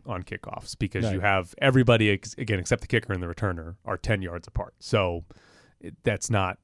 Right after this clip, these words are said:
Speaker 2: guy running full speed forty yards before running into somebody, and to prevent injuries. The competition committee in the N F L is discussing this. We saw a historic low number of kick returns this past season because of the new changes to the kickoff rule.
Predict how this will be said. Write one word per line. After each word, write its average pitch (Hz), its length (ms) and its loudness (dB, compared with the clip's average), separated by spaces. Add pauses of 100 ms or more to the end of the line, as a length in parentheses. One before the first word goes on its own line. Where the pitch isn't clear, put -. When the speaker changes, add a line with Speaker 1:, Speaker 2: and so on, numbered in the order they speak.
(260)
Speaker 2:
guy 98 220 4
running 92 280 -2
full 95 240 -4
speed 92 340 -4
forty 104 280 -4
yards 90 320 -6
before 95 320 -2
running 87 300 -6
into 98 200 -2
somebody, 135 480 0 (400)
and 127 200 0
to 110 60 0
prevent 101 400 -2 (340)
injuries. 101 580 6
The 104 300 6
competition 147 580 6
committee 120 200 4
in 104 60 2
the 104 60 2
N 98 60 2
F 95 120 -2
L 101 160 4
is 87 100 -2
discussing 120 560 0
this. 147 300 0 (540)
We 107 280 2
saw 101 580 4 (180)
a 95 260 -2
historic 110 640 2
low 101 320 4
number 101 420 -2
of 90 120 -6
kick - 220 -2
returns 107 500 -2
this 107 180 0
past 110 300 0
season 110 320 -2
because 98 300 -2
of 92 120 -4
the 101 80 -4
new 95 160 -2
changes 98 460 -4
to 98 100 -8
the 92 80 -6
kickoff 107 420 0
rule. 120 260 -2